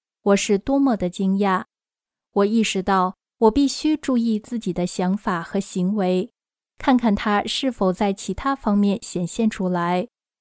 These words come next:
它果然出现过。我震惊地发现，每天我有多少次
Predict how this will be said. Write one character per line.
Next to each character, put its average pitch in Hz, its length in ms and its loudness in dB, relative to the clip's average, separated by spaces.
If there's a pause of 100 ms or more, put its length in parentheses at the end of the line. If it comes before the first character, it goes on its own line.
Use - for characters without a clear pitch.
(200)
它 214 240 2
果 180 220 0
然 175 260 0
出 220 200 -2
现 185 260 0
过。 185 340 2 (720)
我 240 140 6
震 269 240 2
惊 294 240 -2
地 208 100 -2
发 190 220 0
现， 196 380 -2 (400)
每 214 180 4
天 247 340 2 (180)
我 269 100 4
有 262 140 6
多 294 180 2
少 226 240 0
次 - 340 -2